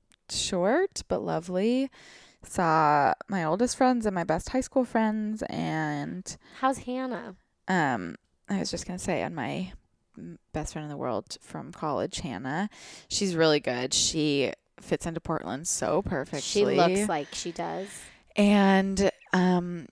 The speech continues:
Speaker 1: has such a, like, a life set up there, and I adore her, and it was just, like, filled my heart to see her. We are not like you. We are both not natural communicators with people over long distances. You're very good at that, and neither of us are, but luckily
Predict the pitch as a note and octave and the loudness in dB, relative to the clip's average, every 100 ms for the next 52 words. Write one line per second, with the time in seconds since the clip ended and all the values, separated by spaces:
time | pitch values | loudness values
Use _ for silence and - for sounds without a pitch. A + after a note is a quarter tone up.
0 | A3 F#3 F#3 F3 F3+ - F3 D#3+ E3+ D#3+ | -4 0 0 0 -2 0 -2 0 0 -2
1 | D3+ D3 D#3 - E3 D3+ C#3+ - D3 C#3+ | 0 0 -2 -4 -4 -4 -6 -4 -4 -2
2 | C#3+ - E3 D3 D3+ D3 D3 C#3+ - C3 | -6 -6 -8 -8 -8 -6 -6 -4 -6 -6
3 | E3 - B2 B2 C#3+ - - - - F#2 | -4 -4 -4 -8 -8 -8 -8 -6 -6 -6
4 | - - E2 - E2+ F3+ D#3+ - E3+ - | -8 -6 -4 -4 -4 -4 -6 -8 -8 -8
5 | E3+ F3+ E3 F3+ F#3+ F3 F3+ F3 E3+ D#3+ | -6 -4 -4 -2 -4 -4 0 2 2 0
6 | E3 D#3 A#2+ D3 D3 - - - G3+ A3 | -4 -4 -2 -2 -4 -6 -12 -8 -2 -2
7 | - G3 E3 C#3+ F#3+ G#3 F3+ D#3+ F3 D#3 | -2 -4 -2 0 0 -2 -2 0 0 0
8 | D#3 F3+ E3 C#3 C#3+ - B2+ - F3 E3+ | -2 -4 -4 -2 -4 -4 -6 -6 -8 -8
9 | F3 C#3+ D3+ D#3 C3+ F#3 F3 E3+ - D#3 | -8 -10 -6 -4 -4 -6 -8 -8 -4 -4
10 | E3 D#3+ D#3 F#3 F3 E3 D#3+ E3+ D#3+ E3+ | -2 -4 -6 -6 -8 -10 -14 -12 -8 -6
11 | G#3 G#3+ - - - - - _ _ - | -8 -10 -20 -20 -20 -20 -20 _ _ -14
12 | D#3+ E3 D#3+ C#3+ C3 - - - - - | -12 -10 -6 -4 -4 -6 -6 -4 -6 -6
13 | - E3+ D#3 D3+ D3 E3 D3+ D3+ C#3+ - | -8 -10 -8 -6 -6 -6 -6 -6 -6 -4
14 | E3+ D#3 | -4 -6